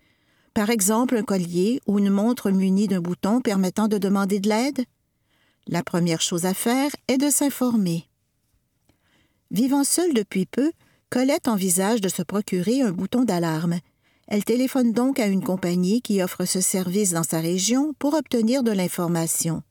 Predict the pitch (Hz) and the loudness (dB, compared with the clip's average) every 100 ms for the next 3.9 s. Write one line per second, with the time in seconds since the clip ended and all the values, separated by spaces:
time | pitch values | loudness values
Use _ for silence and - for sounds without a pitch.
0 | _ _ _ _ _ _ _ - 254 254 | _ _ _ _ _ _ _ -4 0 0
1 | 233 196 165 170 - 220 180 175 165 143 | -2 0 0 -2 -2 -2 0 -2 -2 -2
2 | 190 185 196 202 165 175 190 247 240 202 | -2 -2 0 0 0 -2 -2 -2 0 -2
3 | - 156 165 202 180 160 - 147 | -2 -4 0 0 0 -2 -2 -2